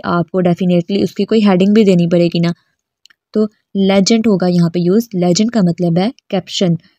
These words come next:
यानी कोई टाइटल देना, कोई हेडिंग देना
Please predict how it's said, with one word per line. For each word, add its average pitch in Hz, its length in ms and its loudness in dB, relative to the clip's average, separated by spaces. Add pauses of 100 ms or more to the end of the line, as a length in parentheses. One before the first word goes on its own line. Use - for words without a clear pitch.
(160)
यानी 185 280 -2
कोई 190 260 0 (240)
टाइटल 185 360 -2
देना, 175 260 0
कोई 202 200 0
हेडिंग 175 360 0
देना 170 300 2